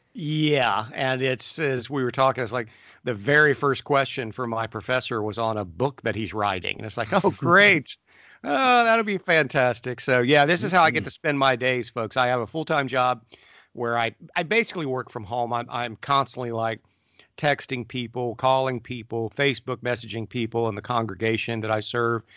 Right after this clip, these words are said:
Speaker 1: and dealing with that, occasionally running to the hospital to see people or running to the church building or a coffee shop to counsel with people. But most of the day, I'm s-, sitting around, like, working on an exam where it's like,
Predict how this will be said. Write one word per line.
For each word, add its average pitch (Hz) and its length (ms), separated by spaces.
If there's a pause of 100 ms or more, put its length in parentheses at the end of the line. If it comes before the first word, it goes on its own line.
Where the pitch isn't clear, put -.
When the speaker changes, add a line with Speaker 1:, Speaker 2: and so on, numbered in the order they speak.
(400)
Speaker 1:
and 117 200
dealing 127 280
with 107 140
that, 127 300
occasionally 123 500
running 123 300
to 117 80
the 104 80
hospital 139 560
to 117 80
see 123 260
people 117 380
or 101 300 (720)
running 135 280
to 113 80
the - 80
church 143 300
building 120 280
or 98 120
a 87 40
coffee 123 360
shop 104 260
to - 80
counsel 151 400
with 117 120
people. 117 380 (380)
But 160 120
most 202 280
of 170 60
the 147 60
day, 147 140
I'm 139 140
s-, - 160
sitting 151 360
around, 117 540
like, 107 360 (420)
working 139 420
on 135 140
an 123 100
exam 120 560
where 110 120
it's 110 120
like, 113 260